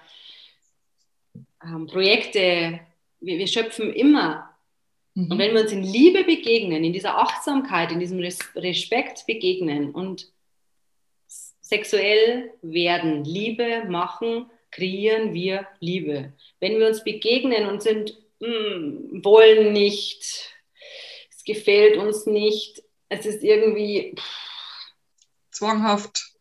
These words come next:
Speaker 1: zwanghaft, dann kreieren wir diese Energie. Wir kreieren immer. Und auch das darf uns bewusst werden.
Speaker 2: Mhm. Mhm.
Speaker 1: Ja.
Speaker 2: Interessant. Interessanter Standpunkt. Also den glaube ich auch, absolut.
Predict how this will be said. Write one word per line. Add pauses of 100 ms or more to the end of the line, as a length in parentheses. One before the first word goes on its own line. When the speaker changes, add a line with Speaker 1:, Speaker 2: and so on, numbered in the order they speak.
(280)
Speaker 1:
zwanghaft,
dann
kreieren
wir (140)
diese
Energie. (400)
Wir
kreieren
immer. (720)
Und
auch
das
darf
uns
bewusst
werden. (340)
Speaker 2:
Mhm. (920)
Mhm. (920)
Speaker 1:
Ja.
Speaker 2:
Interessant. (360)
Interessanter
Standpunkt.
Also
den
glaube
ich
auch,
absolut.